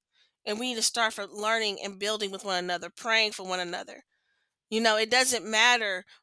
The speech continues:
where that person's family came from or how they came about. Just know that they are a human being on this earth, just like you, trying to make it.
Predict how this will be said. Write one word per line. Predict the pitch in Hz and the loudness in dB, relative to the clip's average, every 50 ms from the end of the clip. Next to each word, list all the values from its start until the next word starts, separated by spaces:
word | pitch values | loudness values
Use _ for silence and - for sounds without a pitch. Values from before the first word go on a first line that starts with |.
| _ _ | _ _
where | 190 196 220 226 220 214 208 202 196 190 143 196 | -4 0 2 4 6 6 4 4 2 0 -2 0
that | 214 202 196 - | 0 0 0 -2
person's | - 247 208 202 - 180 170 - | -4 -6 -4 -4 0 0 0 0
family | - 220 214 214 208 202 196 | 2 2 0 0 0 -2 -4
came | - - 233 202 208 202 | -4 -2 -2 -2 -2 -2
from | 202 - 214 202 202 202 202 202 196 190 | -4 -4 -2 0 0 0 0 -2 -2 -4
or | 180 180 180 175 | -4 -4 -6 -4
how | 208 226 208 202 | 2 4 4 4
they | 196 190 190 | 4 2 -2
came | 185 - 247 208 190 | -2 -4 -6 -8 -8
about. | 185 170 214 214 202 190 202 | -6 -2 0 2 2 2 0
Just | 233 262 254 240 226 214 | -2 -2 -2 -2 -4 -2
know | 220 233 240 226 214 214 240 262 285 _ _ _ - _ _ _ _ - | 2 4 4 4 2 0 -4 -10 -14 _ _ _ -20 _ _ _ _ 0
that | 208 226 226 220 - _ | 4 4 4 4 2 _
they | - 226 233 233 226 208 190 185 220 _ _ _ _ - | 2 2 4 4 4 2 -2 -6 -12 _ _ _ _ 2
are | 220 220 | 2 4
a | 214 202 | 4 2
human | 196 202 - 262 262 277 285 277 240 | -2 -4 -8 -8 -6 -6 -6 -6 -4
being | 226 262 262 262 254 247 - | -2 0 2 2 2 0 -2
on | - 240 240 240 | 0 0 0 0
this | 240 247 247 - - | 0 -2 -2 -2 -2
earth, | 226 220 196 196 - - - - - - - _ _ | -2 -4 -4 -6 -8 -14 -16 -18 -20 -20 -20 _ _
just | 202 202 - 294 - - | 2 2 6 6 6 6
like | 320 311 311 302 294 - | 6 6 4 2 2 0
you, | 285 302 285 240 208 202 202 _ _ _ _ _ - | -2 -2 -2 -2 -4 -8 -12 _ _ _ _ _ -4
trying | - - 262 247 240 | 0 4 4 4 4
to | 233 220 | 4 2
make | 208 214 233 233 - | -2 -2 -2 -2 -4
it. | - - | -12 -16